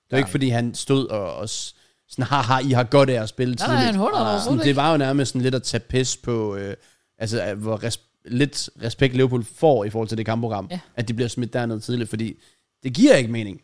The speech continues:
Speaker 1: og det,
Speaker 3: Yes.
Speaker 1: det er dårlig stil, når man kigger på, de har seksten kampe,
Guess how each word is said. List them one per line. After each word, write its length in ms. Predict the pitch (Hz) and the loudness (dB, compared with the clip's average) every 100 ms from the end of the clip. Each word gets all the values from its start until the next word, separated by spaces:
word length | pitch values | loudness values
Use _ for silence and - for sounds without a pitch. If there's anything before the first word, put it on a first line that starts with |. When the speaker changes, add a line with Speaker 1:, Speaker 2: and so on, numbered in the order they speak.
| - | -8
Speaker 1:
og 120 | 113 | -6
det, 60 | 120 | -4
Speaker 3:
Yes. 60 | |
Speaker 1:
det 140 | 120 120 | -2 2
er 160 | 190 | 2
dårlig 280 | 196 131 123 | 4 2 2
stil, 200 | - 117 | -2 -8
når 60 | 98 | -8
man 120 | 107 | -8
kigger 200 | 143 120 | -6 -4
på, 80 | 107 | -4
de 120 | 120 | 0
har 260 | 123 107 - _ _ - | 0 -2 -6 _ _ -8
seksten 560 | - 120 143 143 135 | -2 0 0 0 -4
kampe, 360 | 113 110 117 | -2 0 -2